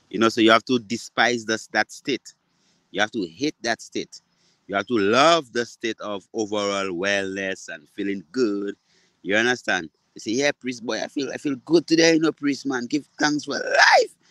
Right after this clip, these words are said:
You know, so, and, and that's it. So sometimes, you know, I, as I was expressing to the sister, there were, there were times in the past that I would spend, like, hours reasoning with people and, and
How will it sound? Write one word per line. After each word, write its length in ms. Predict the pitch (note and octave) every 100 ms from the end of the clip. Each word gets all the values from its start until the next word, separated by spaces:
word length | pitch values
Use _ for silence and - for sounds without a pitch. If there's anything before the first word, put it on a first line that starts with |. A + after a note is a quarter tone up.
| _ _ _ - -
You 140 | A#2
know, 120 | D3
so, 200 | - A#2+
and, 140 | A#2 -
and 200 | A#2+ C#3+
that's 200 | C#3+ -
it. 140 | - _
So 380 | - C3 B2+ B2 - _ _ _ _ _ _ _ _ _ _ _
sometimes, 640 | - C3+ C#3 D3+ D3+ D3+ C3+
you 80 |
know, 140 | C3+ C3
I, 220 | C3 B2+
as 180 | - C3
I 80 | C3+
was 200 | C3 B2 -
expressing 560 | A#2+ - A#2+ A#2+ A2
to 60 | A2
the 120 | G#2+
sister, 400 | - G#2 - F#2+
there 140 | G2
were, 180 | G#2+ G2+ -
there 140 | G#2
were 120 | G2+
times 560 | - C3 A#2+ B2 - - _ - _ _ _ _ _ _ _ _ _ -
in 120 | A2 G#2
the 100 | G2+
past 380 | B2+ A2 - -
that 120 | -
I 120 | G2+
would 160 | G2 F#2+
spend, 360 | - A2 G#2 G2
like, 260 | F#2 F2+ _ -
hours 680 | B2 B2 F2 D#2 - - -
reasoning 480 | F#2 G2+ G2 F#2+ F2+
with 220 | E2 -
people 320 | A2 F#2+ D2+ - _ _ _ _ _ _ _ _ - F#2
and, 300 | F#2+ F2+ -
and 260 | F2+ F2+